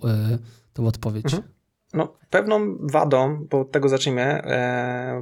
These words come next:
Speaker 2: bo, bo, bo nie jest tak, że jestem ultra gloryfikatorem. Pewną wadą na pewno jest trudność, czy większa trudność we wprowadzaniu zmian.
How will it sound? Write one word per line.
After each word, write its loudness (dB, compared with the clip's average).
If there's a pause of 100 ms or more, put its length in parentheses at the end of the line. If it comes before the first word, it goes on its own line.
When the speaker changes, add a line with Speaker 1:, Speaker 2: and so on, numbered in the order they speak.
(120)
Speaker 2:
bo, -2
bo, -4
bo 2
nie 2
jest 0
tak, 0
że 0
jestem -2
ultra 0
gloryfikatorem. 0 (180)
Pewną 4
wadą 4
na 2
pewno 4
jest -4
trudność, 2 (840)
czy -10
większa 2
trudność 2
we -8
wprowadzaniu 0
zmian. -4